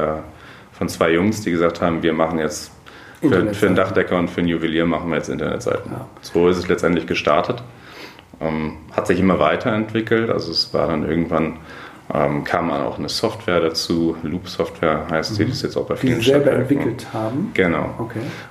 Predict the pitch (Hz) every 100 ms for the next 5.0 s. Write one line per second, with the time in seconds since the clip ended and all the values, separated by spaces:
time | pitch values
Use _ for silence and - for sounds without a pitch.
0 | - - 82 80 78 - - - - -
1 | - - - - 92 87 87 87 - 185
2 | 180 120 - 98 90 - 98 87 87 101
3 | 98 101 107 107 95 101 113 123 101 101
4 | 117 101 98 98 95 123 127 - 73